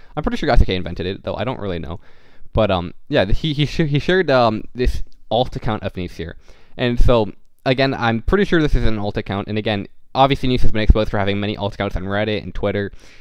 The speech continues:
and just nu-, numerous amounts of them, right? But this is another one that's not been exposed, and it shows just how many there might be. Um, let's look at this one. So this one was created twelve years ago, and the first thing here is, um,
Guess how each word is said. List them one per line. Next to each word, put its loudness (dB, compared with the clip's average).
and -2
just 4
nu-, -4
numerous 0
amounts 0
of -2
them, -6
right? 0
But -2
this 8
is 2
another 2
one 2
that's 4
not -2
been -4
exposed, -6
and -6
it -8
shows 4
just 4
how -4
many -2
there -2
might -4
be. -8
Um, -6
let's -10
look 0
at -2
this -4
one. -4
So -6
this 0
one 2
was 2
created 0
twelve 0
years -2
ago, -2
and -4
the -6
first 4
thing -2
here -4
is, -4
um, -6